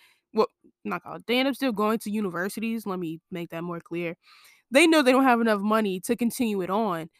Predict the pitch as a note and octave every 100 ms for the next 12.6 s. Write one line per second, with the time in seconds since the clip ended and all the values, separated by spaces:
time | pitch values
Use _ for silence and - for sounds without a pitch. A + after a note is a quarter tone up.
0 | _ - - A#3 A#3+ - A#3+ A#3 G3+ G#3
1 | C4+ C4 B3 G#3 G#3 - A#3+ G3 G3 G#3
2 | F#3+ G3 F#3+ A3 G3+ G3 F3+ F#3 F#3+ G3
3 | G3+ - D#3+ F#3+ F#3 E3 _ _ _ _
4 | _ - G#3+ G3 - D4 C4+ G#3 F#3+ _
5 | - G3 A3 F#3+ F#3+ A3+ A3 - G3+ F#3+
6 | G3 F#3 G#3 G#3 D#3+ E3+ G3 G#3 C#4+ C#4
7 | A3+ G#3+ B3 G#3+ G#3 G3 A3 A#3 A#3+ A#3+
8 | A#3 - G#3 G3+ G#3 - E3+ F3 G3 G3+
9 | G3 A3 G#3+ G#3 G3 F#3 G#3+ G#3 G3 G#3
10 | - G#3 B3 B3 F3+ - A3+ B3 F#3 E3+
11 | - _ _ - A#3+ B3+ A#3+ B3 G3+ A3+
12 | A3+ A3+ G#3+ - G#3+ G3+